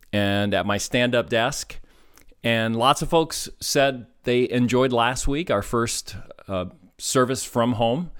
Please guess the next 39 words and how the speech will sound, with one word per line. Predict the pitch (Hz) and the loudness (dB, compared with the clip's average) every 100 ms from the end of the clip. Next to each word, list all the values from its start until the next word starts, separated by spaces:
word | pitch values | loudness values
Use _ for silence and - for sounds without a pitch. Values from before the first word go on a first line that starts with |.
| - - - | -18 -14 -4
They | 110 | 0
enjoyed | 110 120 120 | 2 4 4
getting | 113 120 123 113 | 4 4 2 0
kind | 117 120 | 0 -2
of | 113 | 0
behind | 110 113 120 | 0 0 0
the | |
scenes | 104 123 123 123 | -2 0 0 -2
into | - 117 117 123 117 110 - | -2 -2 0 0 0 0 0
each | 120 - | 0 2
one | 127 | 2
of | 113 | 2
our | 107 | 2
homes. | 101 120 135 120 | 2 0 2 2
One | 127 135 - - - - - | 2 2 -4 -14 -20 -20 -4
mom | 120 123 131 | 2 2 2
told | 143 131 | 2 2
me | 131 | 2
that | 113 107 101 - _ - - _ | 2 0 0 -8 _ -20 -20 _
her | 127 | -2
son | 117 - 135 135 | 0 2 2 2
said, | - 131 117 113 98 | 2 4 4 2 -2
"Look | 131 170 | -2 4
at | |
all | 147 | 4
those | 131 104 | 4 -2
books. | 95 139 127 | 0 0 2
I | 120 | 0
bet | 101 120 | -2 -2
you | 120 | -2
they're | 117 | 0
all | 113 120 | 2 2
about | 113 113 | 2 0
God." | 113 131 92 - - - - - - | 0 -2 -4 -12 -20 -20 -20 -20 -16
And | - 117 113 113 | -2 0 2 2
the | 117 | 4
reality | 117 127 143 131 127 123 | 6 6 6 2 2 2
is | 127 120 | 2 2
that | - 113 | 2 2